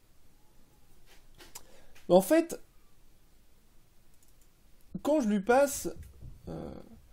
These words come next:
j'aurais pu mettre que ce soit des quarts, histoire que ce soit plus clair pour vous. Ok. Quand je lui passe, et du coup je vais appeler S T R,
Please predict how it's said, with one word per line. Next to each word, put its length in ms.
j'aurais 180
pu 100
mettre 220
que 80
ce 160
soit 220
des 140
quarts, 220
histoire 260
que 100
ce 120
soit 160
plus 140
clair 220
pour 160
vous. 100
Ok. 80
Quand 200
je 60
lui 120
passe, 460
et 60
du 120
coup 120
je 60
vais 80
appeler 200
S 100
T 160
R, 140